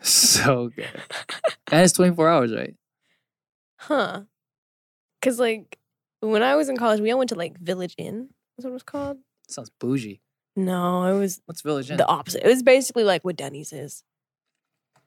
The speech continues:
Speaker 2: We had Denny's, too, but nobody went to Denny's.
Speaker 1: Why? Denny's is so good.
Speaker 2: I have no idea, but Denny's Tumblr page is my favorite thing on this planet.
Speaker 1: Why? They have a
Speaker 2: Have
Speaker 1: Tumblr
Speaker 2: you,
Speaker 1: page?
Speaker 2: have you never seen Denny's Tumblr page?
Speaker 1: No.
Speaker 2: Ladies and gents, in those in between, please look up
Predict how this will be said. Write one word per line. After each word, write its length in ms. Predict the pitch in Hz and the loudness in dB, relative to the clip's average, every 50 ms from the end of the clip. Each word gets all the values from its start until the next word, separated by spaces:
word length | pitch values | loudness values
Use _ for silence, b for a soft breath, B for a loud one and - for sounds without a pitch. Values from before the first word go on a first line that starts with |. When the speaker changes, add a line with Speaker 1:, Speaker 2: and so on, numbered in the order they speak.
| _ _ - | _ _ -8
Speaker 2:
We 160 | - 196 220 | -4 -2 0
had 200 | 214 226 240 233 | 2 2 2 4
Denny's, 260 | 233 233 247 247 233 | 4 2 2 0 0
too, 120 | - 240 226 | 0 -2 -2
but 100 | 196 180 | -2 -4
nobody 260 | 170 180 175 190 180 175 | -4 -6 -6 -6 -8 -8
went 140 | 175 165 | -10 -10
to 40 | 151 | -10
Denny's. 460 | 139 127 135 151 156 151 160 - - _ _ _ _ _ _ - _ | -12 -12 -12 -14 -14 -16 -18 -20 -20 _ _ _ _ _ _ -20 _
Speaker 1:
Why? 340 | - - 123 151 180 214 175 | -6 -4 0 4 6 6 4
Denny's 340 | 131 - 131 151 208 226 196 | 4 4 6 8 8 8 8
is 80 | 180 - | 6 4
so 360 | - - - - 165 180 170 | 4 4 4 4 4 4 4
good. 380 | 151 - 143 147 190 202 170 - | 4 2 0 2 2 4 2 2
Speaker 2:
I 60 | 214 | 2
have 120 | 196 180 | 0 0
no 160 | 185 190 185 175 | 0 0 0 0
idea, 200 | 170 170 170 165 | 2 0 0 0
but 140 | 175 190 185 | -2 0 2
Denny's 360 | 180 180 214 226 240 240 - | 2 2 2 0 -2 -4 -4
Tumblr 380 | - - 220 196 202 226 262 - | -4 -4 -4 -2 0 0 -2 0
page 400 | - 294 277 277 285 285 254 202 | 0 0 2 2 0 0 0 0
is 120 | 196 196 | -2 0
my 120 | 214 202 196 | 0 0 -2
favorite 380 | 196 - 190 196 190 202 196 190 - | 0 0 0 0 0 -2 -8 -6 -4
thing 180 | 196 180 180 180 | -4 -2 -2 -2
on 80 | 175 | -4
this 140 | 165 175 - | -4 -6 -8
planet. 540 | - - - 160 143 143 151 139 - - - _ _ _ | -8 -6 -4 -4 -4 -4 -6 -6 -8 -12 -20 _ _ _
Speaker 1:
Why? 440 | - 123 131 127 113 110 117 - _ _ _ _ _ _ _ | 0 2 2 2 2 0 -4 -10 _ _ _ _ _ _ _
They 80 | - 170 | -4 -2
have 100 | 196 - | -2 0
a 40 | - | 0
Speaker 2:
Have 80 | 208 220 | 2 2
Speaker 1:
Tumblr 120 | 233 151 | 2 0
Speaker 2:
you, 80 | 220 208 | 0 2
Speaker 1:
page? 80 | 247 220 | 2 2
Speaker 2:
have 100 | 247 220 | 2 2
you 100 | 226 233 | 4 6
never 220 | 247 247 240 254 | 6 6 6 6
seen 220 | 254 262 269 254 | 4 4 2 4
Denny's 320 | 208 190 180 190 185 180 - | 4 2 2 0 0 -4 -6
Tumblr 360 | - - 185 185 160 185 208 - | -8 -8 -8 -6 -6 -8 -8 -6
page? 340 | - 233 233 233 226 - - - | -6 -6 -6 -8 -10 -10 -6 -4
Speaker 1:
No. 220 | 143 113 - - - - _ _ _ _ _ | -4 -4 -4 -8 -14 -20 _ _ _ _ _
Speaker 2:
Ladies 300 | - 185 180 180 175 175 | -4 0 0 0 0 0
and 100 | 175 180 | -2 -4
gents, 220 | 165 175 160 165 - | -4 -6 -8 -8 -8
in 80 | 170 | -8
those 160 | 170 170 170 170 | -8 -8 -8 -6
in 60 | - | -8
between, 260 | 180 175 - 180 165 165 | -8 -6 -4 -4 -4 -4
please 320 | - - 190 190 175 170 | -2 -2 0 0 0 0
look 140 | 170 180 - | -2 -2 0
up 200 | 135 143 143 | 0 -2 -2